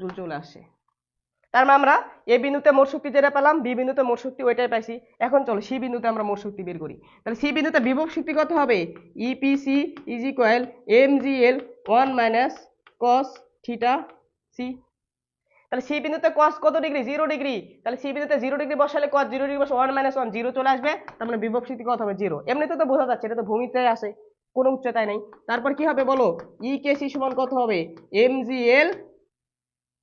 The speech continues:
cos theta সি মাইনাস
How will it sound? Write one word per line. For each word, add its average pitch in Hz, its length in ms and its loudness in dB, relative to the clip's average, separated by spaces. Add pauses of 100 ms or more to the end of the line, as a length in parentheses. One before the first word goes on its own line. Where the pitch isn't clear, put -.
(380)
cos 277 400 10 (1900)
theta 247 240 0 (100)
সি 302 100 2 (380)
মাইনাস 277 280 0